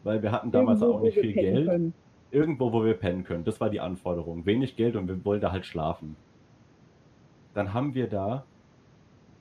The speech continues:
Speaker 1: gehaust in einem Hotel, ähm, direkt drunter oder daneben, ich weiß es nicht mehr, auf jeden Fall war da ein riesen Sexshop.
Speaker 2: Gegenüber
Speaker 1: Ähm,
Speaker 2: war das.
Speaker 1: gegenüber, auf jeden Fall so, dass du, du musstest dran vorbei. Das war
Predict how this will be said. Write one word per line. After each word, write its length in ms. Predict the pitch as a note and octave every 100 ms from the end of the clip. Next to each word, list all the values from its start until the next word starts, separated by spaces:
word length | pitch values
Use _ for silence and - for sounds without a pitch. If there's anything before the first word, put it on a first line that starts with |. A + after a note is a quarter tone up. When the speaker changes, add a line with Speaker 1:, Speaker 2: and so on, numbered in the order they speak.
| - -
Speaker 1:
gehaust 580 | G#2+ F#2 G2+ C3+ F3 -
in 120 | A#2 G#2
einem 400 | G#2 G#2 G2+ - G2
Hotel, 500 | G#2+ - G#2 C3 F3+ - - - - - - - - - G#2+
ähm, 300 | G2 F#2+ F#2+ _ - -
direkt 440 | G2+ A#2 - - - _ - - B2
drunter 500 | - G2 C#3+ F3+ G3
oder 180 | D3 A#2+
daneben, 380 | G2+ F#2+ G#2 C#3+
ich 120 | C3
weiß 160 | G2 G#2+
es 80 | F#2+
nicht 160 | F#2
mehr, 100 | G#2
auf 120 | G2 A2+
jeden 140 | A#2
Fall 180 | G#2+ G2+
war 100 | G2+
da 60 |
ein 100 | G2+
riesen 300 | F#2 C3+ C#3+
Sexshop. 500 | B2+ C3+ - - A#2+ - _ _ _ _ - _ -
Speaker 2:
Gegenüber 600 | A3 A3+ G#3 G#3+ A#3+ G#3+
Speaker 1:
Ähm, 60 | F#3+
Speaker 2:
war 180 | F#3 F#3
das. 200 | F#3+ F#3+ - _ _ _ -
Speaker 1:
gegenüber, 500 | A2 G#2 A#2 B2+ G#2
auf 100 | G2
jeden 140 | A2+ A2
Fall 200 | G#2+ G2+
so, 120 | A2
dass 160 | G#2
du, 80 | -
du 140 | F2 G#2
musstest 440 | A2+ G#2+ G2 -
dran 140 | F2
vorbei. 320 | E2+ E2 E2+ E2
Das 180 | F2+
war 300 | F#2 F#2 F2